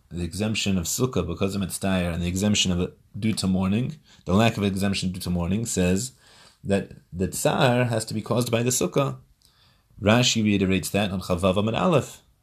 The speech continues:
that the Tsar has to be Shas Sukkah Mitzartei. The Sukkah is what's causing him distress, disturbance. When it comes to the Shvus Yaakov's exemption of Mitzdayer, what's causing him, the, the helper, to be distressed is not the Sukkah.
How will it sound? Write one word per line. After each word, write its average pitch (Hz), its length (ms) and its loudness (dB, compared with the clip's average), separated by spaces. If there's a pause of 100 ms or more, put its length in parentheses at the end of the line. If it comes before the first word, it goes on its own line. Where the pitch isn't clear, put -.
(180)
that 90 160 -4
the 87 80 -6
Tsar 143 400 2
has 123 220 0
to 127 100 -4
be 175 200 0
Shas 117 380 -2
Sukkah 190 260 -4
Mitzartei. 131 840 0 (520)
The 117 100 -4
Sukkah 240 240 -4
is 120 100 2
what's 107 180 0
causing 117 320 2
him 120 140 4
distress, 185 420 0
disturbance. 160 680 -4 (1000)
When 98 160 2
it 92 140 -2
comes 180 240 4
to - 100 -2
the 107 80 6
Shvus - 340 2
Yaakov's 135 360 2
exemption 95 680 2
of 87 140 -4
Mitzdayer, 110 760 2 (840)
what's 98 220 2
causing 175 380 4
him, 117 380 4 (420)
the, 92 320 6
the 90 100 4
helper, 151 400 4
to - 160 -2
be 202 100 2
distressed 196 480 2
is 98 120 2
not 127 160 2
the 117 60 2
Sukkah. 185 440 0